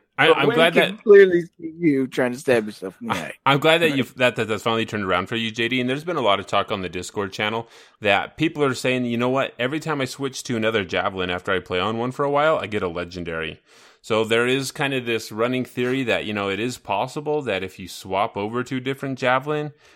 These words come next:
Speaker 1: maybe there's some sort of, you know, uh, algorithm in the background that's saying, "Hey, you need to get a legendary because you haven't played or you haven't received one in a long time." I don't know if that's true. I've only been swapping between the Storm and the Colossus a little bit.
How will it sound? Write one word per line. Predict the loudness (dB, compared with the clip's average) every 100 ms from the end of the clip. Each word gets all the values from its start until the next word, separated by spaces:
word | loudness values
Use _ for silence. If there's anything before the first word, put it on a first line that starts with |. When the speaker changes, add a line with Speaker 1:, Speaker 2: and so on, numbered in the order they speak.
| _
Speaker 1:
maybe | -4 0 0 0 0
there's | 0 -2
some | 0 -2 -2
sort | -4 -2 0
of, | 0 0 -4 -10 _ -12
you | -6
know, | -2 -2 -2 -4 -10 -14 _ _ -20 _ -2
uh, | 2 4 4 0 -8 -12 _ _ 4
algorithm | 4 4 0 0 0
in | 0
the |
background | 2 2 2 0 -2
that's | -2
saying, | -4 -2
"Hey, | -2
you | 0 -2
need | -4
to | -4
get | -4
a |
legendary | -2 -4 -4 -2 -2 -2 -6
because | -10 -6
you | -2
haven't | -2 -4
played | -8 -4 -2 -2
or | -2 -2 -4 _ -20 _
you | -6 0
haven't | 0 -2 -8
received | -8 -8 -8
one | -6 -4
in | -2
a | 0
long | 0 -2
time." | -2 -2 -4 -10 -2
I | 0
don't | 2
know | 2
if | 2
that's | -2 -2 -10
true. | -6 -4 -2 -2
I've | 0
only | -2 -2 -4
been | -4 -4 -2
swapping | 0 0 0 -8
between | -8 -6 -6
the |
Storm | -6 -4 -4
and | -4
the | -6
Colossus | -2 0 0 -4 -10
a | -10
little | -6 -6 -4
bit. | -6 -10